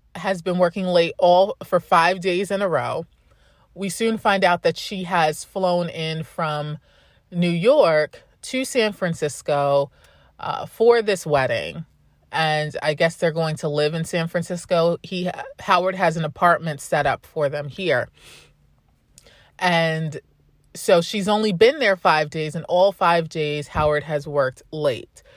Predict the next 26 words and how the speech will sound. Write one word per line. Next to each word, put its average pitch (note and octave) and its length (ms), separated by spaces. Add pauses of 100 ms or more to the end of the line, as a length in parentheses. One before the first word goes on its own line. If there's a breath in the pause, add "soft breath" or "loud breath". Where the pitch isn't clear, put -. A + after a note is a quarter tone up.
(140 soft breath)
So D3 720
she G#3 400
is E3 420 (640)
upset, E3 720 (580 soft breath)
which C4 180
is F4 120
understandable. A3+ 1000 (120)
You're, G3+ 560
you've G3 280
picked B3+ 240
up B3 120
your A#3 140
life G3 320
from G3 300
New F#3+ 80
York, D3 520 (560 soft breath)
um, C#3+ 520 (300)
because F#3+ 400
he G3 120
got E3 480
a E3 120
job E3 280
opportunity F3+ 680
in E3+ 80
San E3+ 220
Francisco. D3+ 1000